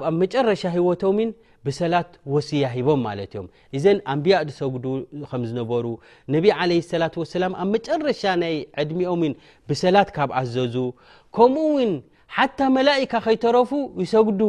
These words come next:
ምዃኖም ረቢ ስብሓን ወተዓላ ወይ ኣብ ሓዲስ ከም ስ-፣ ስለ ዝተ-፣ ክግለጸልና እንከሎ እዚ ሰላት ስኒ ደረጃ ናቱ ዕብየት ናቱ ዓብዪ ምዃኑ ይበርሃልና ማለት እዩ። ወሊዛሊክ ሓታ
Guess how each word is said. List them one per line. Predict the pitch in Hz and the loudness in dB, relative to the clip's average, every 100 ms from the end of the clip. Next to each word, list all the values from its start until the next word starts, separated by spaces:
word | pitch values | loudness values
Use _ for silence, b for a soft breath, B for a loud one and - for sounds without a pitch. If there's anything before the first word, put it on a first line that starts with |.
| 147 - _ | 0 -6 _
ምዃኖም | 139 147 180 180 170 | -8 0 2 2 2
ረቢ | 156 165 | -2 -2
ስብሓን | 185 180 - 170 | -4 -4 -4 -4
ወተዓላ | 156 147 151 | -2 0 2
ወይ | 151 | 2
ኣብ | 165 | 0
ሓዲስ | - 175 175 | 0 -4 -4
ከም | - 160 | -6 -8
ስ-፣ | - 143 | -8 -18
ስለ | - 165 | -8 -4
ዝተ-፣ | 147 - 165 156 151 | -4 -4 -6 -4 -6
ክግለጸልና | - 147 165 175 190 196 | -8 -8 -6 -6 -6 -4
እንከሎ | 208 214 233 240 240 B B - | -4 -2 0 0 -2 B B 2
እዚ | 208 262 | 2 2
ሰላት | - 240 254 247 | 0 0 0 -2
ስኒ | 262 277 277 b b b | -4 -4 -4 b b b
ደረጃ | 170 202 247 208 285 | 4 6 6 4 0
ናቱ | 254 220 - 202 b b _ | 0 -2 -4 -8 b b _
ዕብየት | 190 214 269 233 | 0 2 2 0
ናቱ | 240 247 269 - | -2 -2 -6 -2
ዓብዪ | 202 233 226 | 0 2 0
ምዃኑ | 196 196 214 262 - b b | 2 2 2 -2 -8 b b
ይበርሃልና | 165 165 156 147 151 180 | 4 6 4 2 4 4
ማለት | 131 110 - | 4 0 -4
እዩ። | 101 - b b | -10 -12 b b
ወሊዛሊክ | 131 175 208 240 240 - b b - | 0 4 8 8 6 -2 b b 0
ሓታ | 254 | 0